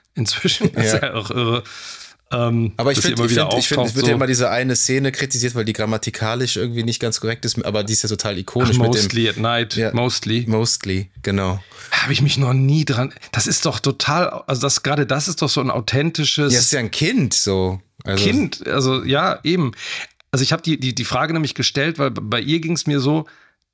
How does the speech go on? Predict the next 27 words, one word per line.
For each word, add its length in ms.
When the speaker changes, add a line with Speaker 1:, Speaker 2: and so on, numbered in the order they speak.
Speaker 1:
es 120
ist 100
ja 80
oft 160
so 80
typisch, 320
man 160
will 80
ja 160
gerne, 360
wenn 120
man 100
so 60
jugendlich 520
ist, 460
ähm, 340
boah, 320
Kinder 380
im 120
Film, 540
hm, 500
und 60
dann 180
Gekreische 680
und 160
so. 380
Ähm, 400